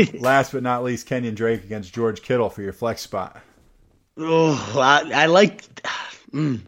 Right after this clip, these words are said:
Speaker 1: that's tough. Um, uh, I was about to say I'm gonna go Drake, but then Kittle
Speaker 2: I, I
Speaker 1: goes
Speaker 2: would
Speaker 1: against
Speaker 2: probably
Speaker 1: the
Speaker 2: go Kittle.
Speaker 1: Rams, who has gone, gotten the second most yards to tight ends this year. Uh, but he's fresh off a dud.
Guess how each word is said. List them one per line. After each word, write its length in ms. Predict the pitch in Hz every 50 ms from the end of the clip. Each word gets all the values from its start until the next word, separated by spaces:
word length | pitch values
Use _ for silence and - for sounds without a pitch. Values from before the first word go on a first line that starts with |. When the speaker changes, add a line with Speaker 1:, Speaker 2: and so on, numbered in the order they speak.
| _
Speaker 1:
that's 220 | - 131 143 - -
tough. 320 | - - 131 113 - - - - - - - - - - 160
Um, 560 | 170 190 190 185 180 180 185 185 190 190 196
uh, 840 | 196 202 202 202 196 196 196 196 196 190 185 185 170 156 147 156 151 - - - - - - - _ - - - - - - - -
I 100 | 156 165
was 80 | 165
about 160 | 156 196 185
to 40 | 160
say 160 | 143 165 185
I'm 80 | 175 170
gonna 140 | 185 185 180
go 140 | 165 175 165
Drake, 360 | 135 120 160 170 185 190 -
but 120 | - 180
then 140 | 170 165 151
Kittle 420 | - - - 190 185 185 175 175 - - 131
Speaker 2:
I, 240 | 107 110 120 127 123
I 20 |
Speaker 1:
goes 100 | 113 120
Speaker 2:
would 100 | 123 120
Speaker 1:
against 140 | - 160 127
Speaker 2:
probably 160 | 123 120 117
Speaker 1:
the 40 | 110
Speaker 2:
go 120 | 117 107
Kittle. 260 | 156 170 175 180 180 -
Speaker 1:
Rams, 280 | - - 175 - -
who 180 | - 196 190 180
has 140 | 170 156 139
gone, 400 | 170 165 165 160 165 165 165 160
gotten 280 | 156 156 160 147 151 147
the 60 | 135
second 380 | - - - 165 - - 175 165
most 240 | 156 156 143 - -
yards 340 | 156 151 151 151 147 135 -
to 80 | 135
tight 260 | 123 - 151 151 156
ends 260 | 165 165 165 175 160 156
this 240 | 165 156 - -
year. 260 | 170 170 175 175 165 170 - - - - - - - - - - - - _ _ - - -
Uh, 100 | 175 156
but 160 | 147 - -
he's 140 | 156 151 -
fresh 280 | - - 202 196 - -
off 180 | 185 170 -
a 40 | 135
dud. 600 | 113 110 110 - 170 170 175 180 180 185 180 165